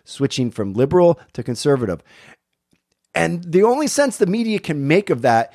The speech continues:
is not that the left has lost its mind and that Latinos have traditional family values and the left has gotten away from that. It must be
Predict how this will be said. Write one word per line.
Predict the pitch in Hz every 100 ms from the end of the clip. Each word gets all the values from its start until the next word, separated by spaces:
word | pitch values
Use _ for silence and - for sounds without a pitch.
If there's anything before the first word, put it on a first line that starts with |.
| _
is | 156 123
not | 208 254
that | -
the | -
left | 170 156 165 -
has | 135 110
lost | 110 123 135 -
its | 117 107
mind | 104 95 107 117 143 226 226
and | 127
that | 113 -
Latinos | 117 107 - 151 147 139 135 127 - -
have | - 131 117
traditional | - 120 147 147 - 143 127
family | - 143 135 127
values | 107 101 120 131 160 226 294 - - _ _ _ _ _ _ _ _
and | - 131
the | 127
left | 139 147
has | 139
gotten | 123 135 127
away | 110 123 165
from | 175 226
that. | 247 285 - _ _ _ _ _ _ _ _ -
It | 247 240
must | 220 262 208 139
be | 156 294 226 185 196